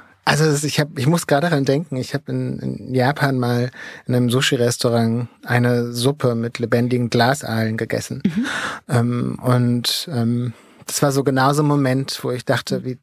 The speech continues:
Speaker 1: wie das, das soll ich jetzt essen? Die, die schwimmen hier drin
Speaker 2: <laughs>
Speaker 1: rum und klar, die sind wirklich frisch, ich weiß. <laughs> Aber
Speaker 2: Aber so frisch.
Speaker 1: Genau, genau.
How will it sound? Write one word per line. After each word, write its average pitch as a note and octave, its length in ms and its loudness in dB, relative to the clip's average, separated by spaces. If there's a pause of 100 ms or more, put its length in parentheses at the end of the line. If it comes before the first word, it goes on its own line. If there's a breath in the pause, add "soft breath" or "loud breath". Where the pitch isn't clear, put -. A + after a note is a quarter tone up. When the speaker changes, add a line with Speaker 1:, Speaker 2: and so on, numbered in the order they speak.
(200)
Speaker 1:
wie B2 140 -6
das, - 320 -10
das - 180 -6
soll D#3 140 0
ich D3 120 -8
jetzt B2 140 -12
essen? A#2 360 -8 (200)
Die, B2+ 160 -2
die C3 120 -2
schwimmen G3+ 420 2
hier E3+ 180 2
drin B2 180 0
Speaker 2:
<laughs> - 60 0
Speaker 1:
rum F#3 280 0
und A#2 280 -6
klar, D3 380 2
die A#2+ 80 -4
sind A#2+ 220 -2
wirklich - 260 -2
frisch, - 360 0
ich C3 160 -2
weiß. D#3+ 320 0 (320)
<laughs> - 340 2
Aber B3 280 2 (360)
Speaker 2:
Aber E3+ 200 0
so A3+ 240 0
frisch. E3+ 480 2
Speaker 1:
Genau, G#3 180 0
genau. F3+ 320 -2